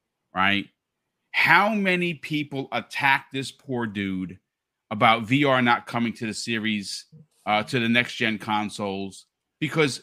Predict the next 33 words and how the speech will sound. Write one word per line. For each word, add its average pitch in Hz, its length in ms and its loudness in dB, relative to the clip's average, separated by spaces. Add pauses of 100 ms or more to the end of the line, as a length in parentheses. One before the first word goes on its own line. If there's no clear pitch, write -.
w-, 131 200 -10 (100)
as 147 220 4
a 190 60 0
leader, 139 560 0
he 139 160 -4
saw 135 240 -2
that 123 160 0
V 127 200 2
R 120 420 2 (180)
had 120 240 2
a, 117 100 -4 (100)
had 117 240 2
a 110 140 -2
ceiling, 92 640 -4 (260)
and 123 160 2
it 117 100 -2
was 117 140 -4
hitting 110 300 -2
its 98 160 -8
ceiling. 95 420 -6
I 131 80 4
mean, 143 160 2
for 135 140 -8
crying 156 360 0
out 135 200 2
loud, 107 420 0 (480)
e-, 170 220 6
you 175 160 0
saw 165 340 2 (100)
everyone 165 540 4
in 147 80 -2
the - 60 -14
community, 120 560 2